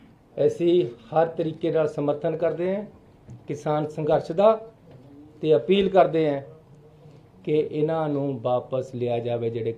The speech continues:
ਕਾਲੇ ਕਾਨੂੰਨ ਹੈ। ਤੇ ਅਸੀਂ ਇਹਦੇ ਵਿੱਚ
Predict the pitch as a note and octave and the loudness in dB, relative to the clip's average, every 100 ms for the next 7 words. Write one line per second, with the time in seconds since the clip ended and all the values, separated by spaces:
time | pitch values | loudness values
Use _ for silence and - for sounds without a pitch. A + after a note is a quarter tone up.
0 | - A2+ A2 A2+ A#2+ A2+ A#2 C3 D3+ D#3+ | -6 -4 -4 -4 -8 -8 -6 -6 -8 -12
1 | - - - - - - - - - C3 | -20 -20 -20 -20 -20 -20 -20 -20 -6 -6
2 | - C#3+ D3 F#3 F#3+ - E3 E3+ F#3 D#3 | -4 -2 0 2 0 0 0 6 6 6
3 | E3+ - - G3 G3+ | -2 -4 2 2 2